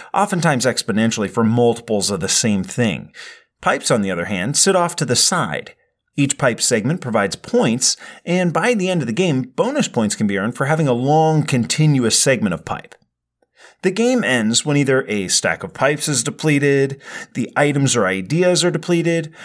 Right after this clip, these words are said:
or if one player fills up all of the robot slots on their player board. At that point, players are gonna score points for the items that they've collected, the pipes that they have, any robots on the player board that are full of items and ideas, and finally, and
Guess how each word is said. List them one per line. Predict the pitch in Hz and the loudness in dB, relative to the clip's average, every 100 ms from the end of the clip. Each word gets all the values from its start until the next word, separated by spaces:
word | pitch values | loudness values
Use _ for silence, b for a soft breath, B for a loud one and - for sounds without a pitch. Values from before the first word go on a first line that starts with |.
| B - | B -2
or | 254 247 | 0 2
if | 196 180 | 0 -4
one | 170 175 190 185 | -2 0 0 0
player | 170 156 156 | 2 2 2
fills | 156 131 120 | 0 0 2
up | 117 - - | 0 -2 0
all | 175 196 | 0 2
of | 160 | 0
the | |
robot | 151 127 117 | 0 2 2
slots | - 110 98 - | 0 0 0 0
on | 98 | -2
their | 98 | -4
player | 87 107 90 | -2 0 0
board. | 90 - - - _ _ _ _ - | -4 -10 -12 -18 _ _ _ _ -4
At | 123 | 0
that | 180 185 | 0 0
point, | 160 160 160 - | 0 -2 -2 -10
players | - 143 160 | 0 0 2
are | 151 | 0
gonna | 110 | 0
score | - - 220 | 0 0 0
points | 170 170 165 | 0 0 -2
for | 113 | -4
the | 113 | -4
items | - 165 196 147 | 0 2 2 0
that | |
they've | 170 165 | 0 0
collected, | 160 147 135 139 131 - b b | 2 0 0 -2 -6 -8 b b
the | 285 | -4
pipes | - 165 131 - | -2 0 0 0
that | 123 | 0
they | 123 113 | 0 0
have, | 110 98 98 - B B B | 2 0 -2 -6 B B B
any | 226 214 | 2 4
robots | 156 156 156 139 - | 4 2 2 -2 -2
on | 139 | -2
the | 123 | -2
player | 139 131 120 | 2 2 2
board | 127 131 113 | 2 2 2
that | 107 | -2
are | |
full | 104 - 196 | -2 0 2
of | 165 | 4
items | 151 147 135 143 | 2 2 0 2
and | |
ideas, | 131 117 123 127 - B B | 2 4 4 2 0 B B
and | 170 175 175 | 0 0 0
finally, | 208 226 214 220 - | 0 2 2 2 0
and | 170 | -2